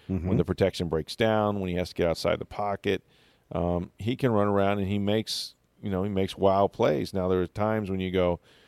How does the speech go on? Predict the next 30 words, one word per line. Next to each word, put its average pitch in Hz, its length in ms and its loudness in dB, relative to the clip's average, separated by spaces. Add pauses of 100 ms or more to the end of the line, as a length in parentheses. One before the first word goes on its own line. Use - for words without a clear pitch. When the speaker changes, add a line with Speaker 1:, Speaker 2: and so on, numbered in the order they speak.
(200)
Speaker 2:
"Hey, 98 120 4
I 98 40 8
really 101 240 8
wish 98 240 6
you 95 100 2
wouldn't 92 200 4
do 143 160 6
that." 85 280 2 (420)
Um, 92 420 2 (100)
but - 140 4
you - 80 -10
can't 117 240 0
take 107 200 2
that 85 200 2
out 110 220 6
of 92 80 4
him, 92 160 2
and, 90 200 -4
and, 95 200 -2
and, 92 200 -2
you 95 80 0
know, 85 60 0
they, 90 140 2 (140)
they've 95 260 2
benefited 107 480 2
from 90 160 -6
a 87 60 -2
lot 85 180 0
of 85 80 0
those. 85 320 0